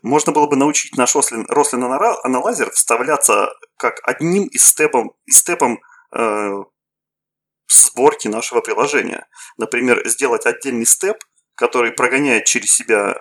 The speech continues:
всё синтаксическое дерево вашей программы и применяет к нему некоторые правила. Но интересно здесь момент в том, что ты в момент, ты можешь контролировать этот прогон. Ты можешь,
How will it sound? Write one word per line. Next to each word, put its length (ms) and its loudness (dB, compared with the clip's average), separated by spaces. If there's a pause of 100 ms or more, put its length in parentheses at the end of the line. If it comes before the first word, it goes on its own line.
(100)
всё 340 2
синтаксическое 680 0
дерево 340 -2
вашей 260 -2
программы 540 0 (180)
и 100 -8
применяет 460 -2
к 60 -10
нему 140 0
некоторые 380 -4
правила. 460 -4 (380)
Но 420 2
интересно 500 -2
здесь 220 -6
момент 240 -4
в 80 -8
том, 160 0
что 160 -4
ты 220 -6
в 60 -8
момент, 360 0 (120)
ты 180 -2
можешь 200 0
контролировать 640 -2
этот 300 -4
прогон. 380 -4 (340)
Ты 80 -10
можешь, 400 -6